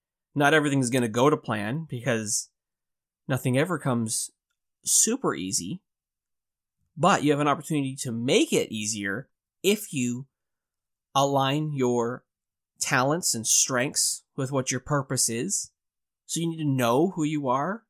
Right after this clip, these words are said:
and what you want and what you want to go after. But it comes down to, again, choices. You have the power to choose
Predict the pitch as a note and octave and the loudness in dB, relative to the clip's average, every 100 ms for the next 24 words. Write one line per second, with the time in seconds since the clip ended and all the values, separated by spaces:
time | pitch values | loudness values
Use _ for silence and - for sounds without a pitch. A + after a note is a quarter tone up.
0 | - C3+ C3 - B2 B2 E3 - _ _ | -8 -6 -4 -4 -2 -2 -4 -8 _ _
1 | _ B2+ C#3 C#3 C3 A#2+ B2 A2+ B2 - | _ -6 -4 -2 -2 -2 0 0 -2 -4
2 | E3 F#3 _ _ _ _ _ _ _ _ | -8 -10 _ _ _ _ _ _ _ _
3 | _ _ _ _ _ _ _ _ _ _ | _ _ _ _ _ _ _ _ _ _
4 | _ _ _ _ _ - D3+ - E3+ F3+ | _ _ _ _ _ -8 -6 -2 -2 0
5 | D3 D3 D#3 D3+ A2+ A#2 C#3 - D#3+ D#3 | 0 -2 -4 -6 -6 -6 -8 -8 -4 -2
6 | - - - _ _ _ _ _ _ _ | -4 -6 -16 _ _ _ _ _ _ _
7 | _ _ _ _ _ _ _ _ _ _ | _ _ _ _ _ _ _ _ _ _
8 | _ _ _ _ _ _ - B2+ C3+ D#3+ | _ _ _ _ _ _ -6 -4 -4 -6
9 | - C#3 B2+ B2+ C3+ C3+ - B2 A2 G#2 | -4 0 0 0 -2 -4 -4 -4 -4 -6
10 | G#2+ - | -8 -12